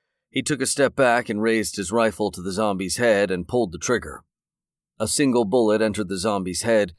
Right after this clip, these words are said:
and zipped out the back before its lifeless body dropped to the ground. With this zombie out of the way, Jennings could see the situation more clearly. As he had thought, there weren't fifty zombies.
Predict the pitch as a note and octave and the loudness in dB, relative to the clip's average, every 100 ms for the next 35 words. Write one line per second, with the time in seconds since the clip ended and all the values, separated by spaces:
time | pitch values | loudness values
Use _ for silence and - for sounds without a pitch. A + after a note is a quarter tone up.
0 | _ _ - G2+ F2+ C3 - G#2+ - E2+ | _ _ -6 -4 0 0 2 -2 -2 -2
1 | A2+ F#2 G2 - F#2+ A2+ G#2+ F2+ F#2+ G#2+ | 0 0 -4 -8 -6 -2 -2 -2 0 2
2 | G2+ - F#2 - A2+ G2 F#2+ F2+ A2 G2 | 2 -2 -6 -2 0 0 -4 -2 0 -2
3 | - D#2+ D#2+ G#2+ E2+ D2 - _ _ _ | -6 -8 -2 -2 -2 -10 -18 _ _ _
4 | _ _ _ _ A2+ - A2+ G2+ C3 A#2 | _ _ _ _ -4 0 0 2 2 4
5 | A#2 A2 F#2+ G2 A2 G#2 G2 - _ _ | 4 2 0 0 4 4 2 -6 _ _
6 | C3+ C3 A#2+ G#2+ - A#2 - C3+ G#2 - | 2 2 2 0 -2 -4 0 0 0 -2
7 | G#2+ G#2+ A2 G2+ G#2 G#2 G#2 - B2+ A2 | -2 0 0 0 -2 0 -2 0 0 0
8 | D#2 B1 _ _ _ _ _ _ _ _ | -2 -12 _ _ _ _ _ _ _ _
9 | - A2+ C3 B2 - D3 B2+ A2+ G#2+ A#2+ | -4 -2 0 0 2 4 4 2 2 2
10 | A2+ - G#2 F#2+ F2 A#2 G#2+ D2+ D2 - | -2 -2 -4 -4 -2 0 0 -4 -8 -10